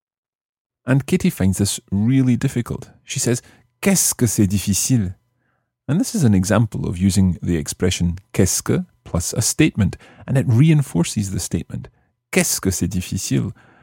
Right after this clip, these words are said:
How difficult it is, or "It's so difficult."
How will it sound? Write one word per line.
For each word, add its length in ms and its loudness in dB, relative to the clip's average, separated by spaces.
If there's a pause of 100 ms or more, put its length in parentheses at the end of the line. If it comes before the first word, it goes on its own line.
(180)
How 100 6
difficult 560 0
it 140 -4
is, 260 0
or 300 -4
"It's 180 2
so 340 2
difficult." 540 -2